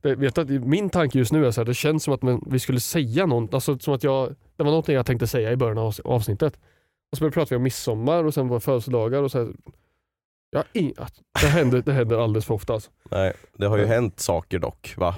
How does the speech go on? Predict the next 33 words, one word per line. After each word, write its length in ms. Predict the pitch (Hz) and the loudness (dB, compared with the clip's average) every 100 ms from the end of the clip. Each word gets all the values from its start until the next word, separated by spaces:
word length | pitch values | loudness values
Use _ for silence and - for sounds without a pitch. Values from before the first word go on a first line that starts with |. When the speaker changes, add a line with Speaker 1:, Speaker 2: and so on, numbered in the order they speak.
| - - | -6 -10
Speaker 2:
Sen 280 | - 90 | -4 -2
sist. 520 | 90 104 - - - - | -2 -2 -2 -8 -12 -8
Speaker 1:
Ja, 520 | 143 139 160 143 107 95 | -2 2 4 4 2 0
Speaker 2:
En 80 | |
Speaker 1:
precis. 800 | 95 95 - 175 156 107 - - | 2 2 2 2 2 2 -6 -8
Eh, 1120 | - 143 139 139 139 139 143 139 139 139 135 135 | -2 2 4 4 4 4 4 2 4 4 2 2
vi 160 | 147 | 2
sitter, 380 | 147 180 - 165 160 | 0 0 2 2 4
eh, 680 | 160 156 156 156 151 - 156 | 2 4 4 2 0 -2 0
här 100 | 160 | 2
i 60 | |
studion. 480 | 147 156 139 143 143 | 2 2 4 4 4
Matte 360 | 151 - - 151 | 0 0 -2 0
är 300 | 139 131 131 | 2 2 2
betydligt 380 | 131 143 131 123 | 2 2 2 2
mer 100 | 123 | 0
trött 320 | - 123 - | -2 -4 -2
än 60 | |
vad 100 | 123 | 0
jag 260 | 131 180 170 | 2 2 2
är. 180 | 160 165 _ _ _ _ _ _ _ | 2 0 _ _ _ _ _ _ _
För 200 | - 139 | 0 2
att 120 | 135 127 | 2 2
han 240 | 139 139 | 2 4
har, 360 | 123 127 123 123 | 4 4 2 2
eh, 360 | 123 123 127 | 2 4 2
träffat 420 | 117 156 - 139 | 0 -2 0 0
er 360 | 143 196 285 156 | 2 4 4 4
i 120 | 127 | 2
tre 220 | 120 135 | 0 0
dagar 200 | 117 104 110 | 0 0 -2
i 40 | |
sträck. 440 | - - - - | -4 -8 -10 -14